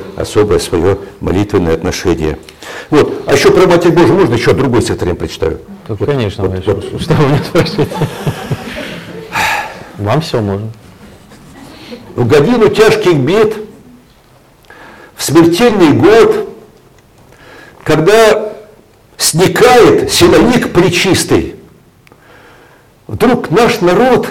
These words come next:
Speaker 1: нутром осознает, что нас хранит один покров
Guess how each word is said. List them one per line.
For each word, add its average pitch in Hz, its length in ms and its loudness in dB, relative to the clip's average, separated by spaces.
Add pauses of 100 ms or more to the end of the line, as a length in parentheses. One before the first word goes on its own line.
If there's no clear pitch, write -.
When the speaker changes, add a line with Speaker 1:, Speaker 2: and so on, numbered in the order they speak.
(720)
Speaker 1:
нутром 208 840 2 (580)
осознает, 165 840 0 (1000)
что - 320 2
нас 247 300 4
хранит 190 560 2 (480)
один 196 460 0 (220)
покров 180 640 -2